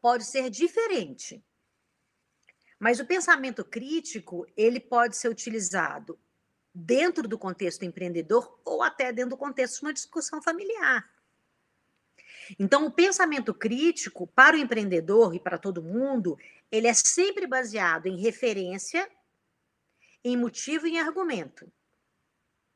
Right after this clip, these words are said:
Isso serve pra tudo na vida, concorda?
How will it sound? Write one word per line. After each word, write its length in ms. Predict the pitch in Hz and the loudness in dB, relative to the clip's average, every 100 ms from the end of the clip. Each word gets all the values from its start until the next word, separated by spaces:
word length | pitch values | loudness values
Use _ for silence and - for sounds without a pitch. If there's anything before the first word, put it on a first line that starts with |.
| _ _ - _ | _ _ -20 _
Isso 240 | 269 311 | -4 -4
serve 260 | 330 311 320 | -2 -2 -2
pra 180 | - 494 | -4 -4
tudo 260 | 370 359 | -2 0
na 100 | 370 | -2
vida, 240 | 359 262 180 | -2 -6 -6
concorda? 640 | 180 196 196 143 147 - | -6 -2 -2 -4 -12 -20